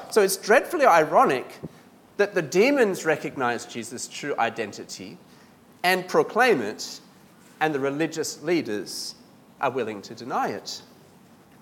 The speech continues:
But that's not where Jesus goes in his argument.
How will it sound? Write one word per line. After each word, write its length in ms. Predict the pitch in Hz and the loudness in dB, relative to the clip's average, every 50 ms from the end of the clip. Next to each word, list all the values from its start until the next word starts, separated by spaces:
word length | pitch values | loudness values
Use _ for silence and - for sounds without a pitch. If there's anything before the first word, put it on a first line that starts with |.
| _ _ _ _ _ _ _ - - _ - | _ _ _ _ _ _ _ -20 -20 _ -6
But 80 | - 190 | -2 2
that's 180 | 196 190 - - | 2 2 2 2
not 160 | 160 143 127 | 0 0 2
where 120 | 139 131 | 0 -2
Jesus 420 | 123 - 131 123 120 127 113 - - | -2 -2 -8 -8 -8 -8 -12 -10 -2
goes 560 | - 127 110 95 - - - - - - - - _ - - | 0 0 0 0 -2 -6 -8 -10 -10 -10 -12 -16 _ -20 -14
in 120 | - 113 | -14 -12
his 180 | 113 117 110 143 | -10 -10 -2 2
argument. 680 | 160 185 190 - 131 104 101 101 - - - - - | 4 4 4 4 0 -8 -8 -10 -12 -14 -18 -20 -20